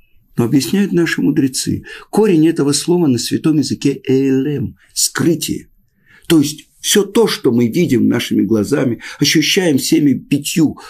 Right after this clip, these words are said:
нашими органами чувств, это называется скрытие. Кто же скрыт? Кто же скрывается за всем этим великолепным миром?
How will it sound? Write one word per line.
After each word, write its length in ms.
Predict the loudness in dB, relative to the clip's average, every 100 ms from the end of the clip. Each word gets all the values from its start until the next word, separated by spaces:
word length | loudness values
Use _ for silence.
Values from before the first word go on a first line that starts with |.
| -2
нашими 440 | 0 2 2 2 2
органами 460 | 0 2 2 2 0
чувств, 460 | -2 -4 -6 -12 _ _ _
это 120 | -2
называется 520 | -2 0 -2 -2 -4 -8
скрытие. 800 | -10 -8 -2 -2 -2 -10 -14 _ _ _ _ _ _ _ _ _ -20
Кто 360 | -14 -2 -2
же 120 | 0
скрыт? 640 | -4 -6 -8 -4 -4 -6 -20 _ _ -20 -4
Кто 180 | 0
же 100 | 2
скрывается 840 | 0 -2 -2 0 0 -2 -2 -4 -4
за 200 | -2 -4
всем 640 | -6 -4 -2 0 -2 -6 -14 _ _
этим 360 | -2 0 0 2
великолепным 960 | 2 2 -2 -2 0 2 0 -4 -4 -2
миром? 420 | 0 -2 -6